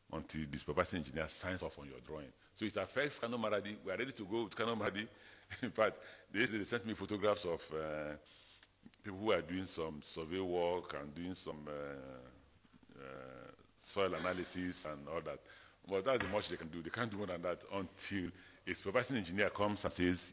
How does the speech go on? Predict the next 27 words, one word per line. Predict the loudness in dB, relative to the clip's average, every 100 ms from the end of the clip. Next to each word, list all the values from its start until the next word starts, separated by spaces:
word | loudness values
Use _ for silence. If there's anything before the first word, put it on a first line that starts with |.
| -8
"You |
can | -8 -8 -4
go. | -4 -4 -6
I, | -8 -10 -6 -2
I | 0
approve | 2 2 0 -2 -6
these | -6 -6
drawings. | -4 -4 -4 -6 -8 -12 -10 -8
I |
approve | -6 -6 -6
this." | -8 -10 -12 -12 -14 -20 -6
So | 2 2 2 -6 2
we're | 4
also | 6 4
stuck | 6 4 4 -4 -6
in | -4 -2
Itabewari. | -2 -2 0 2 4 4 0 -12 -20 -20 -20 -20 _ _ _ 2
We, | 2 4
we | 4
won't | 4
be | 2
stuck | 6 6 6
in | -2
Kano, | 4 4
Kaduna, | 4 0 2 2
because | 2 -2 -6 -10 -4
the | 0 0